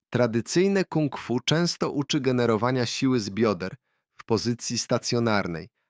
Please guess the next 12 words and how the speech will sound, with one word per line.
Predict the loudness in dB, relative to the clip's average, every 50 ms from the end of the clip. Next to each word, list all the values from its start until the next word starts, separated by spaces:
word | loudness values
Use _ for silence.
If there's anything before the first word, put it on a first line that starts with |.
| _ _ _
ale | -2 0 2 2 2
boks | 2 2 0 0 0 -2
zachodni | -2 0 0 0 0 0 0 0 0 0 -4 -6 -6
pokazał | -6 -8 -6 -4 -2 -2 -2 0 -2 -2 -2
mu, | -2 0 0
jak | 0 0 0 -2 -4
przesyłać | -6 -4 -4 -4 -2 -2 0 2 2 0 0 -2 -6
energię | -4 0 2 2 2 2 0 0 -2 -2 -2
sekwencyjnie | -4 -4 -6 -6 -4 -4 -6 -4 -4 -2 -2 0 0 -2 -2
przez | -4 -6 -6 -6 -6 -4
całe | -2 0 0 0 -2
ciało. | -2 -2 -2 -2 -2 -4 -6 -10